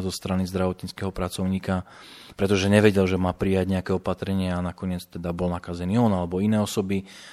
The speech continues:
tak to je práva možno, že tá zodpovednosť občianskoprávna.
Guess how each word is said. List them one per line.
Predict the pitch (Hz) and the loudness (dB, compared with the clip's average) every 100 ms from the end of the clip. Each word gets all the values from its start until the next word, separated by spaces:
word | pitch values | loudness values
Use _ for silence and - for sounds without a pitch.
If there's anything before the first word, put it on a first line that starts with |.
| - - - - | -20 -20 -14 -6
tak | 95 - | -6 -4
to | - | -2
je | 98 | 0
práva | 101 98 92 90 - | 2 4 2 0 -2
možno, | 98 95 | -2 -2
že | 92 | -4
tá | 90 87 | -4 -6
zodpovednosť | 92 - 98 95 85 | -6 -4 -4 -2 -6
občianskoprávna. | 85 - 95 92 98 107 107 110 117 | -8 -6 -6 -6 -6 -2 0 0 0